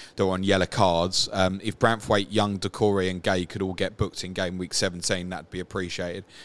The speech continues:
before they come to Tottenham in game week eighteen. And on that,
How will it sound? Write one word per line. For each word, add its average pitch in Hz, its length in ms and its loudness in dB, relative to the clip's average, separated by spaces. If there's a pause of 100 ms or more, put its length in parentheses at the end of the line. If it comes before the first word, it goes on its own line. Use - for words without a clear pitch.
(320)
before 95 220 -4
they 90 100 -2
come 95 200 -6
to 92 100 -6
Tottenham 90 380 -2
in - 60 -4
game 90 240 -2
week 87 180 -8
eighteen. 85 300 -6 (520)
And 107 240 0
on 139 220 4
that, 101 240 2